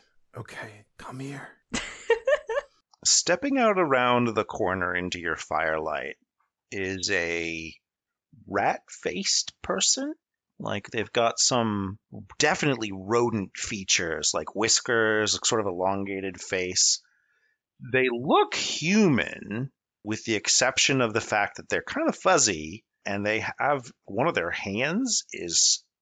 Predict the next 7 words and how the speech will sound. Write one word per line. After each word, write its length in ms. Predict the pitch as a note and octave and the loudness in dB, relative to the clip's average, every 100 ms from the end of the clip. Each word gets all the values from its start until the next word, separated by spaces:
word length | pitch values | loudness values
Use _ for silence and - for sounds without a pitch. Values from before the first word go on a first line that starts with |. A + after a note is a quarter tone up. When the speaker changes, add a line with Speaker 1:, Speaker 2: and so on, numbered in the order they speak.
| _ _ G#2+ G#2 | _ _ -12 -6
Speaker 3:
mutated 760 | B2 B2 A#2 A2 G2 F2 E2+ | -4 -2 -2 -2 -2 -2 -4
into 180 | F2+ F2+ | -4 -4
this 220 | F2 - | -4 -4
big 680 | G2+ F2+ G#2+ G#2 F#2 F2+ F2+ _ _ _ _ - | -6 -2 2 2 2 -2 -8 _ _ _ _ -10
mole-like 920 | F#2+ G2 G#2 A2 G#2 F2+ F#2+ F2 - F2 F2 | -4 0 2 2 2 2 0 0 -6 -14 -4
digging 440 | G#2 F2 E2 D#2+ | -2 -2 -8 -10
claw. 320 | - - - | -12 -12 -12